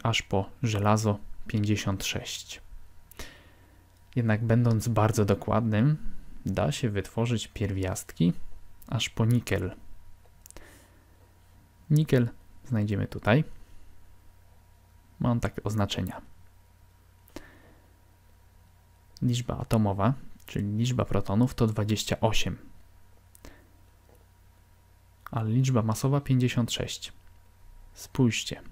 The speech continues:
to żelazo ma taką samą liczbę masową co nikel, tak więc ma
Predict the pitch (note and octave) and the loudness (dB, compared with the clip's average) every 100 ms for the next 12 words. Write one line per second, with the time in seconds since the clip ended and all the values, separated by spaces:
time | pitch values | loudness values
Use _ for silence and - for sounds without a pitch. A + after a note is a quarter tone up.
0 | - - - - - - - - - C#3 | -18 -20 -20 -20 -20 -20 -20 -20 -2 2
1 | C3+ G#2+ A2+ A#2+ G#2+ G#2 - - B2+ - | 4 4 4 4 2 2 -4 -6 -4 0
2 | A#2+ A#2 A2 G#2+ A2+ A2+ A#2 G#2 G#2+ F#2+ | 0 2 2 2 2 2 2 2 2 0
3 | A2 G2+ G2 - - - A2+ G2 - - | 0 0 -2 -4 -16 0 2 2 -2 -6
4 | - - - - - A#2 A#2 A2 A2+ | -6 -18 -20 -20 -4 0 2 2 0